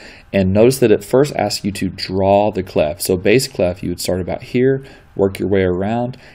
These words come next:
and then do not forget the dots around the fourth line, around the fourth line. Treble clef, as you draw the clef,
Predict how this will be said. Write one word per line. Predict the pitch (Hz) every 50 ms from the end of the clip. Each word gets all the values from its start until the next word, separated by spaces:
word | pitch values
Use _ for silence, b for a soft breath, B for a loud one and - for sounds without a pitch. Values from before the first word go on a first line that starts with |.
| B B
and | - 95
then | 104 98 92 90
do | - 92 95
not | 101 95 95
forget | - - 101 104 110 -
the | - 104
dots | 98 101 110 98 90 82 - - - - - -
around | - 101 98 90 92 90 87 90 98 107 107
the | 107 104 107
fourth | - - - - 95 98 101 107 - -
line, | - 92 90 90 87 85 80 73 73 - 95 - - -
around | - 87 90 85
the | 85
fourth | - - - 87 90 92 92 - -
line. | 85 80 78 80 - - - B B B B B B B B
Treble | - - 120 123 160 175 160 -
clef, | - - 90 92 92 -
as | 90 92
you | 90
draw | 87 - 95 87 85
the | 87 82
clef, | - - - 80 85 87 -